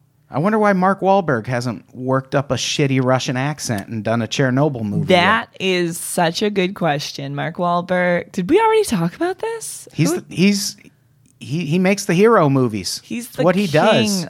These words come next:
Speaker 2: of doing insensitive, inappropriate
Speaker 1: Yeah.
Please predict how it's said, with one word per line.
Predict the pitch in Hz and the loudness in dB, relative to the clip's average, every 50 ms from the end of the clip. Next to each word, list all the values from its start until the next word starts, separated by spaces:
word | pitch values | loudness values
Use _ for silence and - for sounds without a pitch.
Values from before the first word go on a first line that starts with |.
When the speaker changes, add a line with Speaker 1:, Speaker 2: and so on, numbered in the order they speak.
| - _ - | -10 _ -8
Speaker 2:
of | 165 156 165 - _ _ - | -6 -6 -8 -12 _ _ -12
doing | - 190 180 180 180 180 175 - - _ _ _ _ _ _ _ _ _ _ _ _ _ _ _ _ _ _ _ _ - | -10 -8 -6 -6 -6 -6 -8 -10 -12 _ _ _ _ _ _ _ _ _ _ _ _ _ _ _ _ _ _ _ _ -4
insensitive, | 202 220 220 220 208 - 196 170 160 160 147 - - 156 160 170 175 175 | -2 0 0 0 0 0 -2 -2 -2 -2 -6 -6 -4 -2 -2 0 0 0
inappropriate | - 190 196 185 175 175 - - - 180 170 - - - 170 151 147 143 147 147 143 - | 0 2 2 2 2 0 -2 0 2 2 2 0 -2 -2 0 2 2 2 2 0 0 2
Speaker 1:
Yeah. | 147 190 196 147 | 2 2 2 2